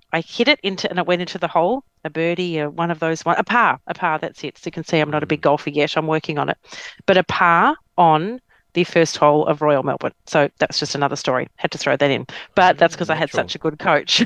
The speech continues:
Speaker 1: <laughs>
Speaker 2: <laughs>
Speaker 1: But yeah, and so, you know, and then I also, you know, went and, you know, bought a golf club and had that experience. So for me, just being able to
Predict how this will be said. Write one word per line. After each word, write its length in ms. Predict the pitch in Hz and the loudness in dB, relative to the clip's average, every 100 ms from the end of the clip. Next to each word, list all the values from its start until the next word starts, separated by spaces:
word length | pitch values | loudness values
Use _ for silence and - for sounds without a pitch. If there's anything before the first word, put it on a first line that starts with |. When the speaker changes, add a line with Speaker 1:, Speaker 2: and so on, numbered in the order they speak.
| - | 4
Speaker 1:
<laughs> 220 | 339 - | 4 6
Speaker 2:
<laughs> 760 | 294 - - - - - 220 | 2 0 -10 -12 -16 -18 -2
Speaker 1:
But 180 | - 226 | 0 2
yeah, 240 | 208 196 180 | 4 2 2
and 180 | 208 202 | -2 -4
so, 420 | - 202 190 185 | -4 -2 -2 -4
you 100 | - | -6
know, 80 | 190 | -6
and 180 | 185 180 | -6 -2
then 140 | 180 | -2
I 140 | 170 170 | 0 0
also, 640 | 170 170 - 180 165 160 - | -2 -6 -2 2 2 0 -4
you 80 | 175 | -4
know, 240 | 160 160 | -4 -4
went 400 | - 165 - - | -2 -2 -4 -4
and, 540 | 175 156 156 156 - - | -2 -2 -4 -8 -10 -6
you 80 | - | -2
know, 180 | 156 160 180 _ _ - | -2 -2 -6 _ _ -2
bought 160 | 185 190 | 0 4
a 20 | |
golf 220 | 240 247 | 4 4
club 340 | - 147 143 | 2 2 2
and 220 | 156 156 156 | -2 -2 -4
had 140 | 175 | -2
that 120 | 160 | -2
experience. 460 | 156 - 175 160 151 | -4 -4 -2 -2 0
So 140 | 165 165 - - - | 0 0 -8 -18 -4
for 140 | - | 2
me, 300 | 196 196 208 | 4 6 4
just 260 | 180 190 - | 2 -4 0
being 220 | 196 180 | 0 2
able 220 | 170 170 | 0 -2
to 280 | 165 170 160 | -4 -2 -4